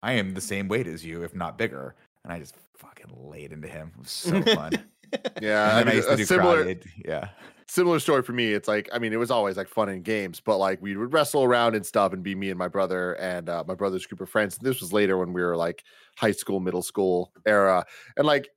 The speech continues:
Speaker 3: you guys know me. You know my temperament. You know where I'm at. Like, I'm not trying to be out here starting shit. I'm definitely not trying to get actually physical with anyone. And they would kind of, like, pick on me for that. You know what I mean? Like, I would always be like, "Oh, we know we can fuck with Tim, and he's not actually gonna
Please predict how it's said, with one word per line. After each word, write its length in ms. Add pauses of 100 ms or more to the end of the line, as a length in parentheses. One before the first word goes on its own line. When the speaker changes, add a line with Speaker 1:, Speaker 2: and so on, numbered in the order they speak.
Speaker 3:
you 100
guys 380
know 140
me. 100
You 120
know 160
my 140
temperament. 640
You 80
know 140
where 160
I'm 200
at. 200
Like, 160
I'm 100
not 220
trying 160
to 80
be 180
out 180
here 140
starting 300
shit. 160
I'm 160
definitely 360
not 120
trying 160
to 40
get 220
actually 400
physical 420
with 140
anyone. 400 (300)
And 100
they 60
would 180
kind 260
of, 100
like, 360
pick 220
on 180
me 140
for 300
that. 220
You 120
know 60
what 100
I 40
mean? 200
Like, 140
I 100
would 100
always 220
be 100
like, 160
"Oh, 160
we 180
know 120
we 100
can 140
fuck 260
with 120
Tim, 200
and 80
he's 120
not 120
actually 300
gonna 180